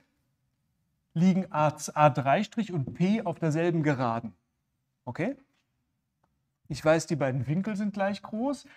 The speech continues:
Das heißt, die Gerade hier landet auf dieser Geraden hier und A drei landet auf derselben Geraden, auf der P liegt. Mehr weiß ich noch nicht. Was passiert aber noch?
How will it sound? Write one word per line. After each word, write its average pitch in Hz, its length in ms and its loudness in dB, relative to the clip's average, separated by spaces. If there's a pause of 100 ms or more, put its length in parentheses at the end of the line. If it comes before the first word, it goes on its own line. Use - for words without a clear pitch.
(100)
Das 147 160 -4
heißt, 160 180 -4
die 165 140 2
Gerade 131 480 2
hier 202 520 -2 (380)
landet 160 240 0
auf 131 140 -6
dieser 160 240 0
Geraden 127 400 -2
hier 233 340 2
und 165 220 -8
A 131 100 -6 (160)
drei 135 300 -6 (340)
landet 147 300 -4
auf 143 100 -8
derselben 143 460 -2
Geraden, 151 400 -4
auf 135 100 -10
der 151 140 -6
P - 260 -4
liegt. 120 500 -4 (640)
Mehr 147 220 -6
weiß 147 200 0
ich 139 100 -8
noch 147 80 -2
nicht. 139 320 -6 (1800)
Was 147 120 -2
passiert - 380 -6
aber 123 160 -6
noch? 175 340 -4